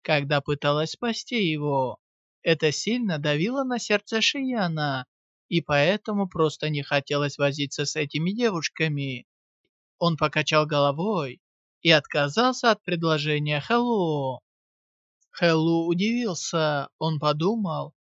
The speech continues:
что Шиян не сможет сопротивляться красоте этих девушек, ведь как-никак он уже в нужном возрасте. Эти семь девушек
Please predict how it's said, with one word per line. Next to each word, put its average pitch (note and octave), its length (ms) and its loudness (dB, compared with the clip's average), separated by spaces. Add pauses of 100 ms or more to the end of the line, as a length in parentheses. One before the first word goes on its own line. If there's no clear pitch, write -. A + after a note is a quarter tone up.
что - 280 -4
Шиян F3+ 500 -2
не A#3+ 120 -4
сможет F#3 440 0
сопротивляться D#3 840 -2
красоте D3 560 -4
этих A#3+ 280 -6
девушек, D#3+ 840 -4 (340)
ведь D#3+ 220 0
как-никак D#3 840 0 (440)
он A#3 180 2
уже B3+ 220 -4
в C4 80 -12
нужном F3+ 440 -4
возрасте. D#3 1040 -4 (500)
Эти D3+ 280 -2
семь D3 340 -4
девушек D3+ 720 -4